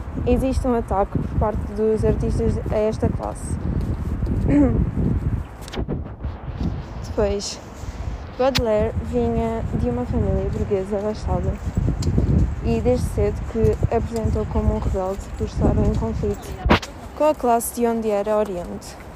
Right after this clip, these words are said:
Viveu de forma boémia,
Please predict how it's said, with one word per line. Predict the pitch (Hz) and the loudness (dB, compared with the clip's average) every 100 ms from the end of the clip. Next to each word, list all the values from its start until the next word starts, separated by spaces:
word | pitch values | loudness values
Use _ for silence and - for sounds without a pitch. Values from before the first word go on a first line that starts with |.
| - - - - - - - - - - - - - 240 | -18 -16 -10 2 4 4 0 -16 -16 -16 -16 -16 -6 0
Viveu | 254 262 302 294 - - | 2 4 4 2 -4 -12
de | 233 - | -10 -4
forma | 233 220 220 | -2 0 -2
boémia, | 202 196 190 196 202 220 | -2 -2 -2 -2 -2 -2